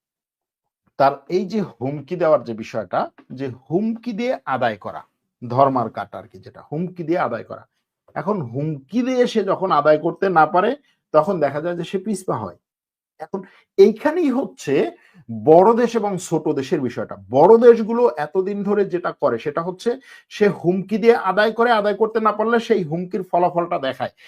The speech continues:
যে কারণে পরবর্তীতে অন্য কোনো দেশে হুমকি দিলে সেই দেশ হুমকির কারণে ভয় পেয়ে যায় যে না, হুমকি যে দিয়েছে সে টার্গেট করবেই। যেহেতু এখন এই ট্রাম্প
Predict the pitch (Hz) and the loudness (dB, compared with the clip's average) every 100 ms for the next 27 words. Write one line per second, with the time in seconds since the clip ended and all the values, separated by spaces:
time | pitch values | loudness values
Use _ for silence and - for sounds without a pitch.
0 | - - 117 202 226 233 233 233 214 233 | -20 -16 4 6 6 4 4 0 4 6
1 | 233 233 247 226 202 208 220 214 214 220 | 6 2 0 -2 0 -2 -4 -4 -4 -4
2 | 180 185 196 208 240 226 190 185 208 - | -6 -6 -6 -2 -2 -2 -2 0 -2 -4
3 | _ _ - 165 190 226 214 190 196 202 | _ _ -6 -4 -2 -4 -2 -2 -2 -4
4 | 120 135 147 143 127 123 139 143 120 139 | 0 2 2 0 -2 -2 0 0 -2 -4
5 | 147 175 175 170 196 190 208 180 156 - | -6 0 0 2 0 0 -2 -4 -6 -14
6 | - _ - 156 143 135 147 127 101 90 | -20 _ -4 -4 -4 -6 -4 -4 -6 -12
7 | _ _ _ 113 117 196 240 240 165 175 | _ _ _ -10 0 2 2 0 0 2
8 | 156 190 180 175 175 170 | 0 -2 -8 -4 -2 -2